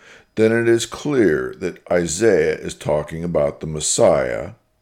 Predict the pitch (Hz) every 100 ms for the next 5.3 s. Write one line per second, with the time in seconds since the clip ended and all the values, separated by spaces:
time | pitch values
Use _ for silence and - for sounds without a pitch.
0 | _ 87 107 101 73 69 64 - - _
1 | _ _ - 123 110 _ - 147 165 127
2 | 85 76 71 - 69 69 69 69 85 -
3 | 85 78 78 90 - - _ 151 156 107
4 | 76 78 78 85 - 92 92 117 139 -
5 | 57 50